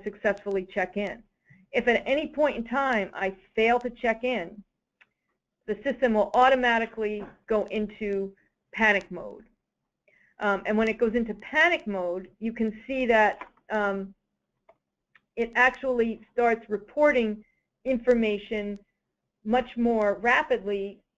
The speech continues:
to the Everbridge portal, and you have an understanding of, um, where people are, you know, possibly being dragged to, et cetera, if, if that phone is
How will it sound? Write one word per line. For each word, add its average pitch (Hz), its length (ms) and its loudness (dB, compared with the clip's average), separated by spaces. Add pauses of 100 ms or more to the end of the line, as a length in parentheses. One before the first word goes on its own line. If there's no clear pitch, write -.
(960)
to 311 120 -6
the 294 140 -4
Everbridge 208 560 0
portal, 208 640 4 (380)
and 226 100 -2
you 233 80 4
have 240 140 4
an 226 80 0
understanding 233 720 -2 (100)
of, 196 280 -2 (100)
um, 196 360 -6
where 226 300 6
people 220 540 -4
are, 196 460 2 (160)
you 214 80 -6
know, 190 100 -4
possibly 196 480 -6
being 190 240 -6
dragged 185 460 2
to, 190 100 -4
et 175 60 -8 (100)
cetera, 185 280 0
if, 170 120 -10
if 180 100 -8 (120)
that - 240 -6
phone 185 180 -4
is 175 80 -10